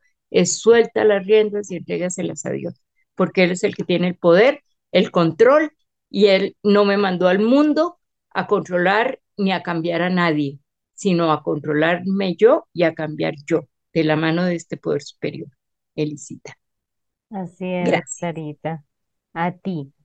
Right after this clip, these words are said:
Speaker 2: Y nos contaste, nos hiciste un excelente resumen de los lemas, nos contaste de todos, nos hablaste también del servicio, porque, bueno,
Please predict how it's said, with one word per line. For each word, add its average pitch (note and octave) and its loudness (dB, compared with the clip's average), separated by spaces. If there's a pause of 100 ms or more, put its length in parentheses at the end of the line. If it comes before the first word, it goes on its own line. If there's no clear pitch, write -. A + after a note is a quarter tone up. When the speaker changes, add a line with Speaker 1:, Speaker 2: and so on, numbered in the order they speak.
(220)
Speaker 2:
Y A3+ 0
nos G#3+ 0
contaste, G3+ 0
nos A3+ 0
hiciste G3+ -2
un G#3 0
excelente F3+ -2
resumen F#3 -2
de F3+ 2
los F#3 4
lemas, E3 -2
nos E3+ -8
contaste F3 -4
de F#3 4
todos, E3 -4 (360)
nos G#3+ -2
hablaste G3 2
también G#3 0
del F3 -2
servicio, F3+ -4
porque, F#3+ -2
bueno, F#3 0